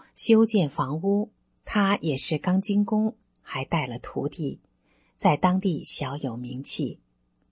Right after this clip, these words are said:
那时他家也过上了小康生活，首先买上黑白电视机。演《霍元甲》时，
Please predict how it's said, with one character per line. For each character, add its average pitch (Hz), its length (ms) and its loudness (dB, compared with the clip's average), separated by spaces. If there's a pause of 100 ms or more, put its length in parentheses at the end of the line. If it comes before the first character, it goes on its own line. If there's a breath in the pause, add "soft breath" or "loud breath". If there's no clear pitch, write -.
(580)
那 269 200 8
时 139 420 -2
他 170 220 -4
家 160 340 -2
也 160 160 -2
过 160 180 0
上 147 220 -4
了 135 80 -8
小 - 260 -4
康 - 240 0
生 147 280 0
活， 131 380 -8 (600 soft breath)
首 170 240 6
先 226 320 4
买 143 180 0
上 139 300 -4
黑 175 180 0
白 143 220 -2
电 139 220 0
视 131 160 -4
机。 170 360 -4 (840)
演 160 260 6
《霍 196 160 6
元 165 180 4
甲》 151 260 0
时， 135 380 0